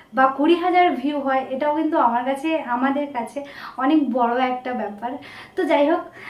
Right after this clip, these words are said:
আজকে হচ্ছে তোমাদের, উম, প্রশ্নের উত্তর আমি দেব। অনেক, আহ, মানে একটাই কমেন্ট অনেকে করেছো, অনেকে করেছো।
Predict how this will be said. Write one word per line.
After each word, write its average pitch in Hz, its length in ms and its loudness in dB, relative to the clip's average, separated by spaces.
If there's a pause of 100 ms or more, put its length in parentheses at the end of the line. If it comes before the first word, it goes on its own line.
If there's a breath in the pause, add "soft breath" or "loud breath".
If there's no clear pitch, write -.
(120 loud breath)
আজকে 302 420 2
হচ্ছে 415 340 6
তোমাদের, 339 600 6
উম, 277 640 4 (540)
প্রশ্নের 381 640 6
উত্তর 330 580 0 (140)
আমি 269 260 4
দেব। 254 460 4 (220)
অনেক, 294 640 4
আহ, 254 300 4
মানে 302 120 4
একটাই 339 880 4
কমেন্ট 330 400 6
অনেকে 330 680 6
করেছো, 277 460 4
অনেকে 285 520 0
করেছো। 254 380 -4